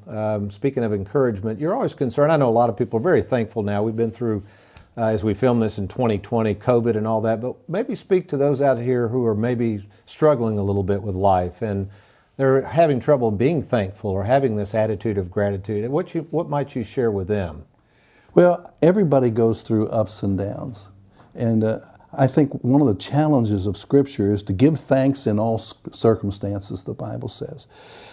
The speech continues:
Speaker 2: And when we're discouraged, uh,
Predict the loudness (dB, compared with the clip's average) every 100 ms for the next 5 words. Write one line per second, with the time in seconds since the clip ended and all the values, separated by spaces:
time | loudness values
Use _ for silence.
0 | -6 2 2 2 0 4 4 4 2 4
1 | 4 0 -4 0 2 2 0 -4 -20 _
2 | -8 -6 -4 -2 0 0